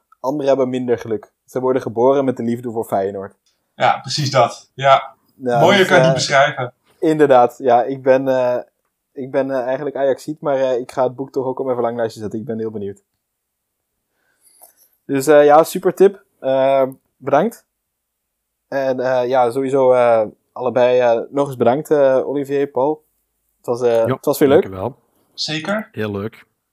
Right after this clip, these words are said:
Speaker 3: Bedankt voor de uitnodiging.
Speaker 1: Ja, ik ben, eh, ben blij dat, dat het gelukt is, Olivier, dat je erbij was. Eh, en, eh, wie weet zien we je nog een keertje,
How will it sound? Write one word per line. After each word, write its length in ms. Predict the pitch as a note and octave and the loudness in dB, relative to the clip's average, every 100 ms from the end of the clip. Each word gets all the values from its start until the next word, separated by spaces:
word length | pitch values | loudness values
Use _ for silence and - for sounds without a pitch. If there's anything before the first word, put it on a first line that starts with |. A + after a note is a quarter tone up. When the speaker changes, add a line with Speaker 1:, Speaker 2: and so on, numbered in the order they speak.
| _ | _
Speaker 3:
Bedankt 280 | - G2+ - | -14 -14 -12
voor 100 | G#2 | -8
de 60 | |
uitnodiging. 520 | G2 G2 G2+ G2+ A2+ B2+ _ | -6 -6 -8 -8 -12 -14 _
Speaker 1:
Ja, 140 | A2+ A#2+ | -8 -6
ik 100 | C#3+ | -4
ben, 200 | C3 C3 | -4 0
eh, 160 | C3 | 0
ben 140 | C3 C3+ | 2 2
blij 160 | C#3+ | 4
dat, 200 | D3+ D3+ - C3+ | 6 4 -4 -10
dat 180 | B2+ D3 | 0 0
het 100 | C#3+ | 0
gelukt 260 | D3+ D#3 | -2 -2
is, 80 | E3+ | 0
Olivier, 360 | D#3+ D#3+ D#3 D3+ | 0 0 2 2
dat 140 | D3 | 0
je 80 | - | -2
erbij 280 | C3+ B2+ D3 | 0 4 4
was. 280 | E3+ - _ _ _ _ _ | 2 -4 _ _ _ _ _
Eh, 460 | - A#2+ A#2 A2+ A#2+ | -8 -4 -2 0 -2
en, 160 | A#2 A#2+ | -2 -2
eh, 140 | A2+ | 0
wie 140 | A2+ | 0
weet 160 | A2+ B2+ | -2 -4
zien 160 | - D3 | -4 -4
we 160 | C3 | -2
je 100 | B2 | -2
nog 140 | A#2+ B2 | -4 -6
een 60 | |
keertje, 720 | A#2 A#2+ A2+ A#2+ A2+ G#2 G2 | -6 -6 -4 -2 0 0 -4